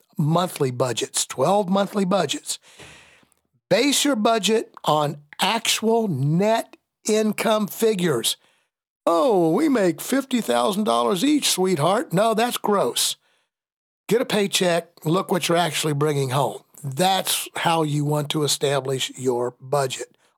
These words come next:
on net income figures. And be realistic with your expense figures.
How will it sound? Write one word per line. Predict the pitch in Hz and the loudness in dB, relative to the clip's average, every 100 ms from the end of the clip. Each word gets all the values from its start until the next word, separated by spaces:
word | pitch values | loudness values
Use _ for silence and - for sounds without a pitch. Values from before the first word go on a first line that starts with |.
| - | -2
on | 127 131 139 | -2 0 0
net | 175 196 - | 2 0 -2
income | - 160 160 156 156 | -2 -2 0 -2 -4
figures. | 147 170 139 110 - - - - - - - _ _ _ | -2 -2 -2 -6 -10 -12 -16 -20 -20 -20 -20 _ _ _
And | - 147 143 131 | -2 0 -2 -2
be | 214 269 | 0 2
realistic | 277 311 311 311 277 220 - 247 247 | 2 2 4 4 2 0 0 -2 0
with | 165 170 185 | -2 0 0
your | 185 196 | 2 0
expense | 196 - - 247 240 | 0 -4 -2 -2 -2
figures. | - 185 139 107 101 - | -2 -2 -2 -4 -6 -6